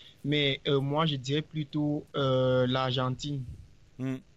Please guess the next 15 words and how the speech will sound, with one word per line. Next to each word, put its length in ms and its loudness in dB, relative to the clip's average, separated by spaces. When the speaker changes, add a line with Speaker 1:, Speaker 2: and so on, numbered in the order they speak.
Speaker 1:
Ouais, 240 0
je 120 -4
dirais 300 -2
plutôt, 420 -4
j'aime 180 0
pas 420 2
un, 300 -2
euh, 1120 -2
un 100 4
quelconque 560 0
problème 400 -2
avec 300 -4
cette 180 -10
équipe, 320 -6
mais 380 2